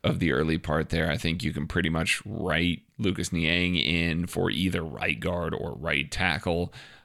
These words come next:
Uh, L D T in for right guard or Kyle Long in for right guard if they stay. Uh, Mike Rimmers, if he re-signs, might factor in on the right side, but that's fine. Like, you can get by with that. I think that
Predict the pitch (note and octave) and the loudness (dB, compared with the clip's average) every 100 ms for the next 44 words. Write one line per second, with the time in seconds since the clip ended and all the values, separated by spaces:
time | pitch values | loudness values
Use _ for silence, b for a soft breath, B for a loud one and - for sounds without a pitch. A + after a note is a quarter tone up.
0 | - - - - - C#2 F#2+ F#2 E2 F2 | -2 0 0 0 0 2 4 4 2 2
1 | - F2 F2 E2 E2+ E2+ E2+ F2 E2+ E2 | 2 4 6 4 4 2 2 2 4 4
2 | F2 C2 F2 F2 F2 E2 - - F2 D2+ | 2 2 2 4 2 0 -2 0 2 2
3 | E2 F#2 F2+ - E2+ F2 F2+ E2+ F2+ F2 | 2 2 2 2 2 4 4 2 2 4
4 | F2 F2 E2 E2+ D2+ - - F2 F2 F2 | 4 2 -2 -2 0 0 0 2 4 4
5 | F2 F2+ - B B - - F#2 F2 F2+ | 4 2 -2 B B -4 -4 0 0 0
6 | - F#2 F2+ E2+ E2 - E2 D#2 D#2 - | 2 2 4 2 0 0 2 4 4 4
7 | D2 F2 F2 A#2 G2 E2 D2+ - - F2 | 2 2 0 -2 -4 -2 -2 -2 -2 0
8 | - E2+ F2 E2+ E2 F2 F2 E2 - E2+ | 0 0 2 2 2 2 2 0 0 0
9 | A#2+ - - - F2 E2 - - - F#2 | -2 -4 -6 0 0 0 -8 -8 0 2
10 | C3+ C3+ C3+ A#2 G2 F2+ F#2 G2 F#2 F#2+ | 2 4 4 2 0 2 4 6 4 4
11 | - F2+ F#2 - F2+ E2+ - - B B | 2 2 0 0 -2 -2 -6 -12 B B
12 | B - - G2 F2+ E2+ E2+ | B -4 0 2 2 2 2